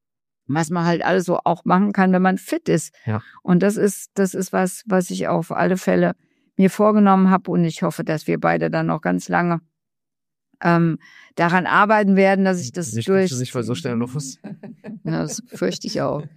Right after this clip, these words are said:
Speaker 1: Ja. Ähm, das ist, also du hast vorhin schon gesagt, es gibt nichts, was, was du dir als Berufswunsch, ähm, Schöneres vorstellen kannst, als das, was du jetzt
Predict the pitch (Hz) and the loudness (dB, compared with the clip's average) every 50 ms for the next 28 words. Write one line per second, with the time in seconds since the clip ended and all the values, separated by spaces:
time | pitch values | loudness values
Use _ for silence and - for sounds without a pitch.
0 | - 156 - - - 160 - 185 202 185 147 - - _ - _ _ _ _ - | -18 -20 -18 -18 -16 -8 -2 0 0 0 0 -2 -8 _ -20 _ _ _ _ -6
1 | - - 220 214 214 214 208 208 214 214 - 175 165 156 143 139 139 135 139 _ | 0 4 4 6 6 6 6 4 2 0 -2 -8 -18 -16 -16 -16 -16 -18 -20 _
2 | _ _ _ _ _ _ _ _ _ _ _ _ _ _ _ _ _ _ _ _ | _ _ _ _ _ _ _ _ _ _ _ _ _ _ _ _ _ _ _ _
3 | _ _ _ _ _ _ _ _ _ _ - 214 220 202 208 214 220 220 - - | _ _ _ _ _ _ _ _ _ _ -2 0 0 0 0 -2 -4 -4 -4 -6
4 | - _ _ _ - 214 202 196 220 220 226 240 - - 208 214 214 214 202 220 | -14 _ _ _ -2 0 2 4 4 4 4 2 0 0 0 2 2 2 2 0
5 | 214 196 180 170 175 170 165 165 185 - - 214 202 _ - 196 196 214 233 240 | 0 0 2 2 2 0 0 -2 -6 -6 -4 -6 -6 _ 0 2 4 4 4 2
6 | - - - - - - - 180 180 190 190 180 - - - - - - 180 180 | -2 -8 -14 -14 -14 -14 -8 -4 0 0 0 0 -2 -6 -12 -14 -14 -12 -10 -6
7 | 175 185 185 175 - - 175 170 - 180 180 175 170 170 170 156 139 165 170 156 | -2 -2 -2 -2 -2 -6 -8 -2 0 2 2 4 4 2 0 -2 -2 -4 -4 -4
8 | - - - 170 156 156 175 180 190 208 208 - - - - - - _ _ _ | -6 -6 -4 -4 0 2 2 2 2 0 -2 -4 -8 -14 -16 -18 -20 _ _ _
9 | _ _ _ _ - - - - - 175 180 190 196 202 202 214 - - - - | _ _ _ _ -18 -16 -12 -4 0 2 4 4 6 4 2 0 -2 -8 -14 -16
10 | _ _ _ _ _ _ _ _ _ _ _ _ _ - - 180 180 175 170 170 | _ _ _ _ _ _ _ _ _ _ _ _ _ -4 0 2 2 4 4 4
11 | 170 165 165 165 165 165 196 - - - 185 190 196 202 190 190 180 - 196 180 | 2 2 2 0 -2 -4 -6 -6 -4 0 0 2 2 2 0 -2 -2 0 0 0
12 | 180 - - 180 175 175 170 165 175 165 156 156 - 147 151 - - 180 180 - | 0 2 0 0 2 2 2 2 2 0 0 -2 -4 -8 -6 -2 0 -2 -2 -2
13 | - - 185 160 170 175 - - - 170 170 - - 160 160 160 160 - - - | -4 -4 -2 0 0 -2 -4 -6 -6 -6 -6 -4 -4 0 0 0 0 -2 -8 -16
14 | - _ | -16 _